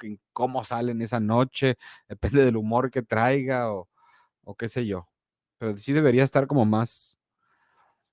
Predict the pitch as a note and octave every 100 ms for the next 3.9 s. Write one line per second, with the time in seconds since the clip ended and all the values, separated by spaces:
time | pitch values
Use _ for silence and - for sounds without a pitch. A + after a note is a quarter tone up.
0 | _ _ _ _ _ _ _ - C3+ B2
1 | - D#3 D3 A#2 - A#2+ C3 C3+ B2+ A2+
2 | A2+ C#3 C3 F#2 A2 C3+ A2+ A#2 G2+ F#2+
3 | A2 A2 A#2 A2 A2+ A#2+ A#2 G2